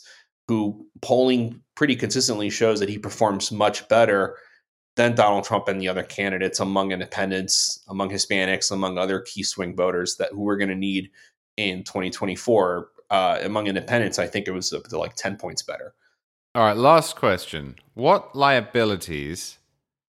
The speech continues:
Speaker 2: should the Democrats be worried about? If the press were even-handed, and for every piece in Vanity Fair or Politico of the sort that I highlighted,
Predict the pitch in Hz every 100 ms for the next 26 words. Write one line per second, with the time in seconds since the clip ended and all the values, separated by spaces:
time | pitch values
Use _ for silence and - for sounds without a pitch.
0 | _ _ _ - 110 95 90 110 101 87
1 | - 73 - - 80 69 69 67 - 55
2 | - 101 101 117 - 190 196 - - -
3 | _ _ _ 117 113 104 98 - 139 143
4 | 127 113 104 104 98 80 64 57 - _
5 | _ _ _ _ _ _ _ - 95 95
6 | 92 92 - 110 123 131 135 123 123 120
7 | 113 113 95 101 101 98 98 101 95 92
8 | 90 - 92 90 92 - 95 87 87 82
9 | 85 - 92 82 87 85 82 82 - _
10 | _ _ 98 95 82 78 82 78